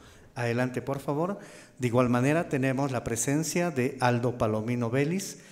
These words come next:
jefe de la Oficina Mara-, Macro Regional de Exportación Centro Promperú,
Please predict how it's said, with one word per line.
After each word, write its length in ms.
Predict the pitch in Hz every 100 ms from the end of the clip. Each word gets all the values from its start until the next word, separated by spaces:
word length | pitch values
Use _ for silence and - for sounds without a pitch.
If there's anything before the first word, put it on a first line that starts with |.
| - -
jefe 320 | - 190 190
de 80 | 156
la 60 | 135
Oficina 480 | 117 123 - 160 131
Mara-, 360 | 135 151 185 170
Macro 400 | 185 196 151 135
Regional 500 | 147 139 139 139 139
de 80 |
Exportación 880 | 131 - - 135 123 117 - 135 135
Centro 540 | 131 127 123 127 139 139 - -
Promperú, 580 | - 127 113 113 107 98